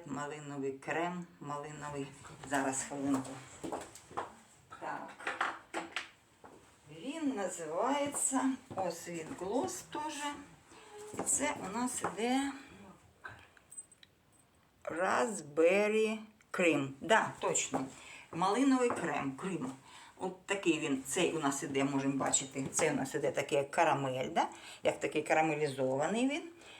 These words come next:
цей блиск. А цей блиск, бачите, в мене майже закінчується. Що я за-, зараз вам про нього детально хочу розповісти.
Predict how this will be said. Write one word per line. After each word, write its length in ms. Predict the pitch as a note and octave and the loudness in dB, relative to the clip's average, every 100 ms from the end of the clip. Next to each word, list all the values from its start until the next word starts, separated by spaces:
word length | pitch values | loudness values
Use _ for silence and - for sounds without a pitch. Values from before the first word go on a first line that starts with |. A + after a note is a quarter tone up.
| - | -14
цей 200 | - C4+ | -2 0
блиск. 380 | C4 C4+ C#4 - - | 2 2 0 0 2
А 80 | |
цей 260 | - - A4 | 4 4 4
блиск, 300 | F#3+ D#3 - | 6 4 4
бачите, 320 | D4 - G#3 | 2 2 2
в 40 | G#3 | 2
мене 260 | A3 A3 | 4 6
майже 260 | A3 A3+ G3+ | 6 4 2
закінчується. 720 | G#3 G#3 C3+ - - - - | 0 2 0 0 -4 -4 -4
Що 160 | - G4+ | 2 2
я 100 | A#3+ | 2
за-, 280 | E3+ - E3 | 2 2 4
зараз 280 | A#3+ D#4 | 2 2
вам 120 | G#3+ A3 | 0 2
про 140 | F#3 | 0
нього 200 | F#3+ G#3 | 2 2
детально 420 | - - E3+ E3+ | 0 2 2 2
хочу 240 | - - D#3+ | -2 -4 -4
розповісти. 600 | D#3 D#3 D3+ - - | -4 -4 -6 -6 -14